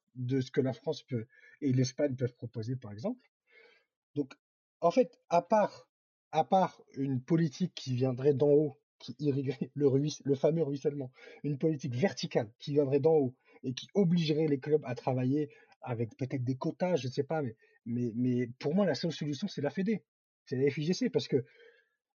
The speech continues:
euh, après, sinon, c'est une impasse. C'est une impasse. Et, pff,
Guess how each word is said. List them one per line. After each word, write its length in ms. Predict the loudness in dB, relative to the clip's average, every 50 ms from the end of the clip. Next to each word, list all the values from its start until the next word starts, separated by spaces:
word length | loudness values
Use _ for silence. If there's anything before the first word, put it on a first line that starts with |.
| _ -10 -6
euh, 600 | -4 -2 -2 -2 -2 0 0 0 0 0 -2 -4 -10 -14 -20 -20 -16 -16
après, 240 | -16 -10 -6 -4 -4
sinon, 260 | -4 -4 -2 -2 -2
c'est 140 | -2 -2 -2
une 80 | 0 0
impasse. 400 | 0 0 0 -4 -6 -6 -10 _ _ _ _ _ _ _ _ _ _
C'est 120 | -4 0
une 80 | 2 2
impasse. 380 | 2 2 2 0 -2 -4 -10 _ _ _ _ _ _ _ _ _ _ -6
Et, 280 | -2 0 2 4 4 2
pff, 260 | 2 0 -4 -8 -14